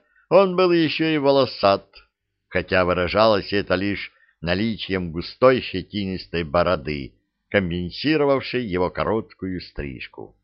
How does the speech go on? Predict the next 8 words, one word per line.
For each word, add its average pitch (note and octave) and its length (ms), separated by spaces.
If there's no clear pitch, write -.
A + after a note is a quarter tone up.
Очки A#2+ 640
с - 160
толстыми A2 560
тёмными G2+ 540
стёклами, G2 760
задвинутые G#2 800
на G2+ 140
лоб, G2+ 360